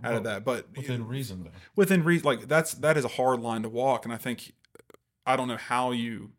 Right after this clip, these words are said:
Speaker 1: how you develop that as a skill set to, like, know what the difference is, 'cause you can certainly say something that just, like, is career ending and just shoot yourself in the
Speaker 2: Well,
Speaker 1: foot.
Speaker 2: see, here's a, here's an
Speaker 1: And
Speaker 2: example you could make. Is, for instance, I know people who have had exceptionally negative experiences sur-,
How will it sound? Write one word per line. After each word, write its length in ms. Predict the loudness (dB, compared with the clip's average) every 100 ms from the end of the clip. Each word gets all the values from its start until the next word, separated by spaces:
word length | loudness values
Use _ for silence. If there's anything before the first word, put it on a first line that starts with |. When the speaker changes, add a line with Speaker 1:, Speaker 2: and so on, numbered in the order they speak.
| -10
Speaker 1:
how 120 | -4
you 140 | -4
develop 480 | -6 -10 -8 -8 -8
that 240 | -8 -8 -10
as 100 | -10
a 60 |
skill 320 | -8 -6 -6
set 240 | -4 -8 -10
to, 100 | -10
like, 260 | -10 -8
know 580 | -8 -8 -6 -6 -6 -10 _ _ _ -8
what 200 | -8 -6
the 80 | -8
difference 380 | -8 -8 -8 -8
is, 160 | -10
'cause 140 | -8 -6
you 60 |
can 120 | -4 -4
certainly 400 | -2 -4 -4 -8
say 220 | -6 -6
something 320 | -6 -10 -10
that 120 | -10
just, 180 | -12 -12
like, 140 | -12
is 120 | -12 -14
career 520 | -14 -14 -12 -10 -10
ending 280 | -12 -16 -16
and 60 | -16
just 100 | -12
shoot 180 | -12
yourself 340 | -12 -14 -14 -14
in 60 | -20
the 80 | -10
Speaker 2:
Well, 120 | -6
Speaker 1:
foot. 80 | -4
Speaker 2:
see, 80 | -6
here's 240 | -6 -6
a, 60 | -6
here's 240 | -4 -4
an 60 | -2
Speaker 1:
And 60 | -2
Speaker 2:
example 380 | -2 -2 -4
you 100 | -8
could 140 | -10 -10
make. 240 | -10 -12 _ -20
Is, 180 | -18 -18 -12
for 140 | -4 -4
instance, 240 | -4 -6
I 100 | -4
know 140 | -4
people 260 | -4 -6 -6
who 80 | -8
have 240 | -10 -10
had 400 | -10 -10 -10 -14 _ _ _ _ _
exceptionally 680 | -14 -6 -4 -4 -4 -8 -8
negative 480 | -6 -6 -6 -12 -14
experiences 600 | -16 -14 -12 -10 -12 -12
sur-, 260 | -12 -14